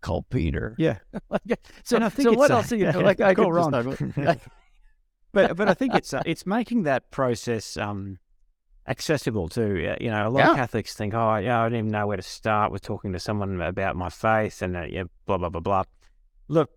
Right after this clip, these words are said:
Speaker 2: discipleship or, or accompaniment is a word that we often use.
Speaker 1: Okay.
Speaker 2: It's really pretty simple, right? Um, you know, I can go up to the, the, the girl behind the counter at the cafe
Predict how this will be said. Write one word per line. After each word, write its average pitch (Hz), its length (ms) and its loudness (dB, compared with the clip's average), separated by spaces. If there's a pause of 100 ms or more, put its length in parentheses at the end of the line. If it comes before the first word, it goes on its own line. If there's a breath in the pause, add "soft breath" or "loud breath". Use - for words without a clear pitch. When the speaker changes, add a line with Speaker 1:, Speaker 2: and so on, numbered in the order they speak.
(160)
Speaker 2:
discipleship 156 880 -4 (340)
or, 110 200 -4
or 107 160 0
accompaniment 95 680 -4
is 95 160 -4
a 92 60 -4
word 90 220 -4
that 87 120 -4
we 92 80 -2
often 90 260 -4
use. 90 240 -4 (680)
Speaker 1:
Okay. - 140 0
Speaker 2:
It's - 160 -8
really 113 300 -4
pretty 107 240 -4
simple, 117 400 -4
right? 90 260 -2 (140)
Um, 104 400 -2 (1000)
you 127 180 -2
know, 117 320 2 (100)
I 143 120 0
can 185 160 -2
go 117 420 2
up 113 220 -4
to 117 120 -4
the, 95 200 -4
the, 104 260 -8
the 104 280 -2
girl 113 220 0
behind 104 240 -2
the 92 60 -6
counter 107 280 -4
at - 40 -6
the - 60 -12
cafe 95 600 -4